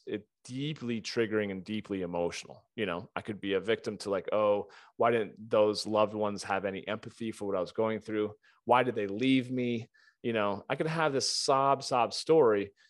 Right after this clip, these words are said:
And I chose to just choose the, the empowering story of, like, "You know what? No, this is, this is where, you know, th-, the point of my autobiography where the music changes, like I said, and, and I rise up from the ashes and I fucking dominate,"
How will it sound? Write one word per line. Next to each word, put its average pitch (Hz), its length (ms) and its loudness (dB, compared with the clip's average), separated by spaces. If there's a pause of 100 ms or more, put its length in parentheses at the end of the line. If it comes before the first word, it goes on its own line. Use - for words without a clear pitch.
(320)
And 139 80 2
I 143 80 4
chose 139 380 6
to 135 120 -4
just - 380 0 (920)
choose 143 300 0
the, 135 140 2
the 120 180 -2
empowering 131 460 2
story - 400 -8 (260)
of, 110 60 -6
like, 107 160 -2
"You 113 60 -4
know 123 100 0
what? 180 180 -4
No, 160 240 -4
this 95 200 -8
is, 123 100 -10
this 110 220 -6
is 151 120 -8
where, 120 680 2
you 107 120 -6
know, 92 240 -8 (100)
th-, - 180 -16
the 113 100 -6
point 123 440 2
of 104 280 0
my 98 380 0 (680)
autobiography 117 840 4
where 90 160 -2
the 90 80 -4
music 95 320 -6
changes, 92 420 -6
like 87 120 -6
I 92 60 -2
said, 90 380 -2
and, 92 340 -6
and 95 140 -10
I 90 120 -4
rise 87 380 0
up 87 200 -2
from 87 160 -4
the 85 160 -4
ashes 87 580 -2
and 87 100 -6
I 80 240 -8 (560)
fucking 82 440 -6
dominate," 107 580 0